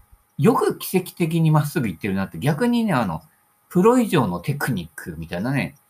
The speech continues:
いう、アメイジングみたいな感じですよ。はい。えー、で、プロとか上級者の人が、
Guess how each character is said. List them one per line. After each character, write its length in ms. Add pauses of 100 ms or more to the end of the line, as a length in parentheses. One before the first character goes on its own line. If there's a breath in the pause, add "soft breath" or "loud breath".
(380)
い 160
う、 640
ア 120
メ 160
イ 60
ジ 200
ン 60
グ 60
み 140
た 80
い 40
な 60
感 240
じ 320 (560)
で 120
す 160
よ。 160 (140)
は 180
い。 140 (580)
え 480
ー、 20
で、 140
プ 140
ロ 120
と 160
か 180
上 220
級 160
者 140
の 100
人 180
が、 240